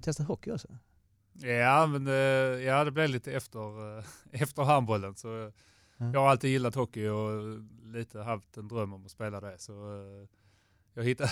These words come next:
Speaker 2: <laughs> ett, eh, lite halvt gubbagäng, eller hur man ska uttrycka det, där efter handbollen. Så
Speaker 1: Ja, var
Speaker 2: spelade
Speaker 1: det
Speaker 2: ett
Speaker 1: i
Speaker 2: par år.
Speaker 1: Malmö, eller?
Speaker 2: Ja, precis,
Speaker 1: Ja.
Speaker 2: in i Malmö.
Speaker 1: Ja,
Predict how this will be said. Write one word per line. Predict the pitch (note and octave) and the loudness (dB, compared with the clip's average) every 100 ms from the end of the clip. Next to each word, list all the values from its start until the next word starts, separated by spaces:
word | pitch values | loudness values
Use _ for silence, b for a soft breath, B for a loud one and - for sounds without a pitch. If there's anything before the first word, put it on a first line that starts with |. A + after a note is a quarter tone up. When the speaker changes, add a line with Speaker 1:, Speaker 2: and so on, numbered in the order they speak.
| - | -2
Speaker 2:
<laughs> | C3 - - | -4 -4 -6
ett, | C3 A#2 - | -6 -6 -8
eh, | A2 G#2 - - - | -10 -10 -16 -20 -14
lite | B2+ - | -10 -2
halvt | B2+ C3 | 2 0
gubbagäng, | A#2 C#3 C3 C3 A#2 G#2+ | 2 0 4 4 4 2
eller | A2 A2+ | -2 0
hur | A#2 | 0
man | A2+ | 0
ska | G#2+ | -2
uttrycka | A#2 A#2+ A2 G2+ | -2 -2 -6 -6
det, | G2 | -12
där | G#2+ A#2 G#2+ | -4 -2 -2
efter | G#2+ - G#2 G2+ | -4 -8 -10 -8
handbollen. | A2+ G#2+ F#2+ F#2 G#2+ | -8 -8 -10 -16 -6
Så | C#3 | -2
Speaker 1:
Ja, | C3+ | 0
var | D3 D3 | 2 6
Speaker 2:
spelade | C#3+ C#3 | 6 8
Speaker 1:
det | C3+ | 6
Speaker 2:
ett | |
Speaker 1:
i | C3+ | 6
Speaker 2:
par | C3 | 4
år. | |
Speaker 1:
Malmö, | A2+ D#3+ A2+ | 2 2 -2
eller? | - A2+ _ _ _ - | -8 -14 _ _ _ -6
Speaker 2:
Ja, | A#2+ A#2+ | 0 0
precis, | - C3 | 0 0
Speaker 1:
Ja. | C3 C3+ | 0 0
Speaker 2:
in | A2 | -8
i | |
Malmö. | G#2 G#2+ G2+ | -14 -16 -4
Speaker 1:
Ja, | B2+ C3 | -2 0